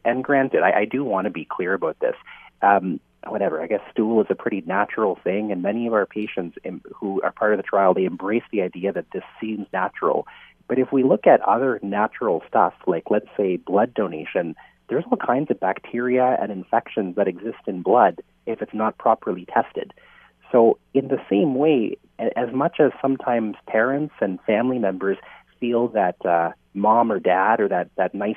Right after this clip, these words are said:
neighbor, uh, seems to be a pretty healthy person, if things are not properly tested, there's all kinds of infection that can be transmitted from this stuff. So it's not just, uh,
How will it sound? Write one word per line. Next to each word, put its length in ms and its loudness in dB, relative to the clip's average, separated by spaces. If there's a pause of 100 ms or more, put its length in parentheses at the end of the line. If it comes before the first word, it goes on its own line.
neighbor, 500 0 (380)
uh, 220 2 (120)
seems 220 0
to 80 0
be 80 0
a 60 4
pretty 240 -4
healthy 400 0
person, 480 -2 (380)
if 120 -2 (140)
things 280 2
are 80 4
not 280 0
properly 440 -2
tested, 380 0
there's 140 -6
all 80 6
kinds 380 -2
of 60 2
infection 480 -4
that 120 -6
can 120 -8
be 100 -8
transmitted 540 -4
from 200 -4
this 160 -10
stuff. 200 0 (600)
So 60 6
it's 120 2
not 220 2
just, 320 0
uh, 240 6